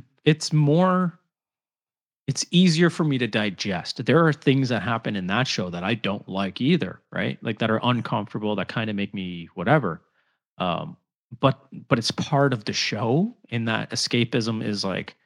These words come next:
I can, I can disconnect from it and say to myself, "Well, that's not a reality I have to worry about because there's no superheroes kicking about." Um, but the themes on the show are definitely things that, like, upset you, right? Like, I'm on season two,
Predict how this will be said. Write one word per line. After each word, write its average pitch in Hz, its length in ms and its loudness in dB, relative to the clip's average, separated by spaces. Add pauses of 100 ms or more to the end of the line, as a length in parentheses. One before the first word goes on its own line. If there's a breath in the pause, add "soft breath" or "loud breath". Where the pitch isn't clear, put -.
(840)
I 156 120 4
can, 165 320 4
I 156 80 4
can 170 180 4
disconnect 156 480 4
from 190 240 4
it 220 140 2
and 127 100 0
say 135 160 0
to 123 80 2
myself, 113 300 -2
"Well, 107 100 -2
that's 120 240 -2
not 123 300 -2 (100)
a 117 80 -4
reality 104 480 2
I 98 80 2
have 92 120 0
to 98 80 -2
worry 98 320 0
about 135 240 -2
because 107 260 -10
there's 90 160 -16
no 104 80 -6
superheroes 95 800 -6
kicking 101 280 -6
about." 82 320 -8 (760)
Um, 92 460 -6 (720)
but 131 120 2
the 135 60 2
themes 160 420 6
on 117 120 4
the 107 80 -2
show 107 260 0
are 101 120 0
definitely 107 400 -4
things 98 220 -10
that, 101 160 -8
like, 90 160 -10 (280)
upset - 320 -6
you, 87 120 -14
right? 101 160 -2
Like, 113 140 0
I'm 131 140 2
on 127 100 4
season 120 320 0
two, 110 500 -2